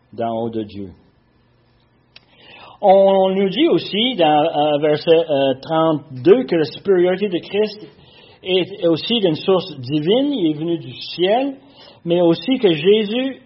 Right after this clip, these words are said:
est au-dessus de toutes choses. Il est souverain. Il est en charge. Il sait que <clears throat> son témoignage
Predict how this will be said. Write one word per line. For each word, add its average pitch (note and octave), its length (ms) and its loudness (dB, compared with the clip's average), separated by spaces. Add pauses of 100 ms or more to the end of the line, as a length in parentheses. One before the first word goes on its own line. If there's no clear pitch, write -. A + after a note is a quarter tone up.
(120)
est F#3+ 220 -4
au-dessus G#3+ 600 -2
de A3 120 -8
toutes A#3 340 -14
choses. A#3+ 500 -4 (720)
Il A3 200 -4
est G#3 260 0 (100)
souverain. A#3 600 0 (580)
Il F#3 240 -2
est F#3 240 0 (260)
en A3+ 200 -2
charge. A3+ 640 -6 (1500)
Il F3 200 -2
sait A#3+ 420 2
que E3 320 2 (180)
<clears throat> - 280 -20
son E3+ 260 -4
témoignage E3 720 0